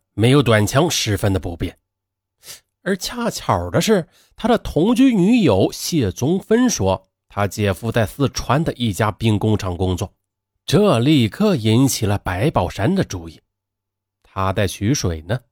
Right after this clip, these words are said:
已经弄到了一支自动步枪，他还想再弄一支手枪。北京是不能再作案了，徐水近期也是不能去的，但是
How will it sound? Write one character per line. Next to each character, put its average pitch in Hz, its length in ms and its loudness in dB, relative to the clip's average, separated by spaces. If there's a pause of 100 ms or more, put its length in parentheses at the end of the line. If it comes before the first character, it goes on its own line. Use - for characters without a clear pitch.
(120)
已 160 160 0
经 247 220 2
弄 240 260 2
到 139 140 2
了 123 140 2
一 135 200 0
支 123 200 -2
自 107 180 -2
动 95 180 -2
步 90 140 -2
枪， 110 180 -6 (360)
他 113 200 -8
还 127 220 -4
想 113 200 -2
再 131 140 0
弄 135 200 2
一 127 80 0
支 151 120 2
手 101 200 0
枪。 156 160 -4 (460)
北 113 200 0
京 214 200 4 (200)
是 - 160 -2
不 196 340 0
能 98 200 0
再 95 160 0
作 90 160 -6
案 - 200 -8
了， - 60 -20 (460)
徐 117 400 -2
水 107 260 0
近 117 280 2
期 196 260 2 (220)
也 98 180 0
是 - 120 -2
不 98 140 0
能 95 140 2
去 107 180 -2
的， - 80 -10 (840)
但 95 340 -2
是 190 400 -4